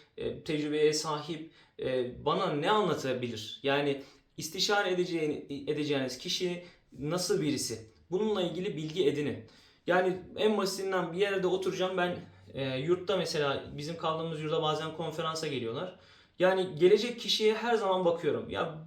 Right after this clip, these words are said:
bu gelecek kişi kim? Bana ne anlatabilir? E, ihtisası ne? Çünkü benim zihnim çöplük değil.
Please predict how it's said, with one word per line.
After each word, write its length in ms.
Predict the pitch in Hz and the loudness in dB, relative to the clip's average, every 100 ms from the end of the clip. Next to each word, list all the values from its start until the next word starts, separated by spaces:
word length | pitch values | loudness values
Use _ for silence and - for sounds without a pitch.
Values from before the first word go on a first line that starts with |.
| 160 | -6
bu 240 | 220 185 | -6 -4
gelecek 380 | 240 226 208 190 | 0 0 0 -4
kişi 400 | - - 214 208 - - _ - | -6 -6 -4 -8 -12 -20 _ -4
kim? 360 | 254 175 - - - | 0 0 -2 -12 -4
Bana 200 | 190 190 | 0 0
ne 160 | 175 | 2
anlatabilir? 760 | 208 190 156 151 120 - - - - - _ - | 2 0 -2 -2 -4 -4 -6 -8 -20 -20 _ -12
E, 60 | - 107 - - - _ _ | -8 -8 -10 -18 -20 _ _
ihtisası 640 | 156 143 185 214 196 202 190 | -14 -8 -4 -2 -2 -2 -2
ne? 180 | 156 - | -2 -4
Çünkü 180 | 196 180 | -2 4
benim 200 | 220 202 | 4 4
zihnim 340 | 196 196 190 | 0 -2 -4
çöplük 460 | - 165 160 160 156 | -2 -4 -4 -8 -6
değil. 340 | 123 107 | -6 -6